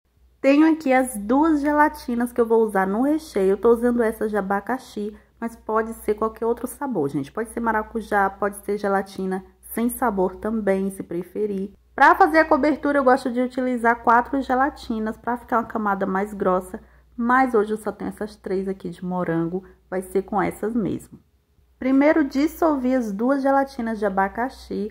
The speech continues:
Eu usei aqui duzentos e cinquenta mililitros de água quente e duzentos e cinquenta de água fria.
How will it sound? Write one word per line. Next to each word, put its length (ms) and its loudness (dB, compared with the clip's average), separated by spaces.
Eu 160 4
usei 300 4
aqui 240 -2
duzentos 640 -2
e 80 -4
cinquenta 600 -6
mililitros 440 -2
de 80 -2
água 240 0
quente 720 -6
e 80 -6
duzentos 420 -2
e 120 -8
cinquenta 460 -6
de 140 -4
água 220 -2
fria. 640 -6